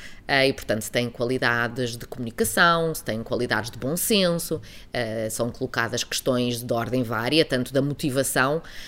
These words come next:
Eh, eu costumo dizer, quando falam da motivação, por favor, não digam que é que querem viajar. Porque para viajar podem ir para outras profissões.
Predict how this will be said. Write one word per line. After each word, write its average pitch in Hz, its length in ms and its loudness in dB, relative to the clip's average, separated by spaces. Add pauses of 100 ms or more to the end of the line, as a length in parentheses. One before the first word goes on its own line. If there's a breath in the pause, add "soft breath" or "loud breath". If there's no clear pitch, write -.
(100)
Eh, 139 240 2
eu 151 80 4
costumo 156 300 0
dizer, 156 380 2
quando 156 260 2
falam 165 360 4
da 160 80 6
motivação, 160 680 2
por 196 260 -2
favor, 156 640 4
não 160 300 2
digam 165 400 2
que 175 140 0
é 160 60 2
que - 80 -8
querem 170 240 2
viajar. 151 440 -2 (1400 loud breath)
Porque 151 300 0
para 147 360 4
viajar 143 640 2 (520)
podem 160 520 2
ir 196 540 2
para 175 140 4
outras 190 280 2
profissões. - 800 -8